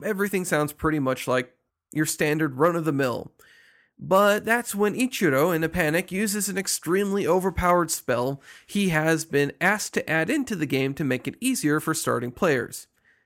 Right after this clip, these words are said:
Meteor Storm. The spell obliterates the army and the surrounding landscape, and that's when everything changes. The experience from the destruction levels Ichiro,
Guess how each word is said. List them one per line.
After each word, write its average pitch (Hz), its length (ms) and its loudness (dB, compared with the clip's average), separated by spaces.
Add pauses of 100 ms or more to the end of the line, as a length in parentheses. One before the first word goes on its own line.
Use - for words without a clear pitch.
(320)
Meteor 202 340 2
Storm. - 460 -2 (920)
The 214 100 4
spell 254 480 2 (300)
obliterates 160 1040 4
the 147 340 2
army 147 480 2
and 214 360 2
the 202 60 -2
surrounding 170 520 0
landscape, 160 640 0 (720)
and 226 320 4
that's 202 240 4
when 175 120 2
everything 160 400 2
changes. - 600 -2 (840)
The 147 140 -2
experience 185 540 2
from 151 180 0
the 131 60 0
destruction 185 640 0
levels 202 380 2
Ichiro, 190 600 2